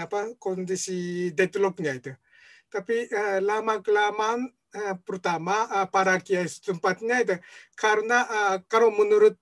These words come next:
Pak Amil karena ada menekan, eh, warga-warganya menekan kepada, eh, eh, apa namanya, para kiai-kiai setempatnya, akhirnya para kiai-kiainya itu, mm, apa, berubahkan atau pemikiran mereka itu.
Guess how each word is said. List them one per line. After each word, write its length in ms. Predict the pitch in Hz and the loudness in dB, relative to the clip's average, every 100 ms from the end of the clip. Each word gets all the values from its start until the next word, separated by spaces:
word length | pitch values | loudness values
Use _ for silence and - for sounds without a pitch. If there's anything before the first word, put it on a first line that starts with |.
| _ | _
Pak 240 | 190 190 | 4 4
Amil 320 | 175 233 254 - | 4 -2 -4 -2
karena 400 | 196 196 233 202 | -2 0 0 0
ada 160 | 185 | -2
menekan, 560 | 190 190 208 196 196 139 - _ - _ - | 0 2 2 2 0 -2 -8 _ -20 _ -2
eh, 160 | 175 180 - | -2 -4 2
warga-warganya 720 | 190 196 208 196 190 226 233 | 2 4 2 2 2 0 0
menekan 400 | 202 202 190 240 | 0 -2 2 0
kepada, 480 | 196 - 190 180 180 | 0 -4 0 0 0
eh, 280 | 180 170 165 190 | 0 -2 -2 -8
eh, 280 | 175 156 151 | -6 -6 -8
apa 160 | - 160 | -10 -8
namanya, 240 | 196 220 | -8 -4
para 240 | 180 180 | -4 -2
kiai-kiai 560 | 165 196 165 156 180 156 | -2 -2 -2 0 0 0
setempatnya, 640 | 202 196 180 202 190 240 240 - - | -2 -2 0 -2 0 -4 -4 -16 -4
akhirnya 400 | 208 226 269 262 | 0 0 0 -2
para 240 | 214 214 196 | -2 -2 0
kiai-kiainya 640 | 214 202 185 214 226 240 | 2 2 2 0 2 0
itu, 240 | 196 220 208 | 2 2 0
mm, 480 | 226 233 226 330 - _ _ _ _ | -6 -14 -14 -16 -20 _ _ _ _
apa, 240 | 156 156 160 _ _ _ _ _ _ _ _ _ | 2 2 -12 _ _ _ _ _ _ _ _ _
berubahkan 640 | 214 233 196 214 190 202 196 190 | 0 0 2 0 2 0 0 -2
atau 160 | 180 | -2
pemikiran 560 | 185 190 185 185 185 175 | -2 0 0 0 -2 -2
mereka 320 | 165 156 160 | -2 -2 -4
itu. 240 | 135 135 | -8 -12